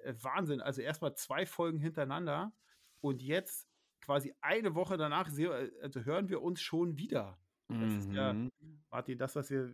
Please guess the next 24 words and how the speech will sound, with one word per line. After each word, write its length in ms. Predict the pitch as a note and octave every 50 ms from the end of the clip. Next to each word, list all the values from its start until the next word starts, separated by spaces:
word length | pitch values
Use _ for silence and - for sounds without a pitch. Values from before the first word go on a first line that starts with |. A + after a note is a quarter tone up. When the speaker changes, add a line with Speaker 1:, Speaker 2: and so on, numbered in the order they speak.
| - -
Speaker 1:
jetzt 200 | B2+ C3 - -
im 120 | C#3 B2+
Sommer 280 | A#2+ C3 C#3 D#3 D3+ C#3+
nicht 160 | D3 D#3 -
hinbekommen 460 | E3+ E3 D#3 D3 C#3 - D3 C#3+ C#3
haben, 200 | C#3 C#3+ C#3+ C#3
das 200 | B2+ A#2 - -
holen 260 | B2 B2 C3+ C#3 C#3+ D3
wir 100 | C3+ B2+
jetzt 320 | B2+ C3 C3+ - - -
doppelt 260 | C3+ C3+ - C#3 -
und 160 | - B2 A#2+
dreifach 480 | - - - A2+ B2 - - B2+ A#2 -
wieder 200 | A#2+ A2+ A#2 G#2+
rein. 200 | G2+ G2+ G2+ G#2+
Speaker 2:
Ja, 180 | G#2+ F#2 F#2 F2+
in, 180 | E2+ F2 G2 F#2+
in 220 | G2+ A2 A2 G2+
geballter, 800 | F#2+ F#2 F#2 - G#2 A2 A#2+ G#2+ A#2 A2 G2+ G2 F#2+ F#2+ F#2 F2+
geballter 500 | - - E2 - - G2 G2+ G2+ F#2 F#2
Power. 420 | - - G#2 G2 G2+ F#2+ E2+ E2 F2 - - - E3+
Speaker 1:
Ja, 260 | C3+ B2+ B2 B2 -
Speaker 2:
<laughs> 140 | - - F3
Speaker 1:
genau. 340 | - C#3 C3+ C3 B2 A#2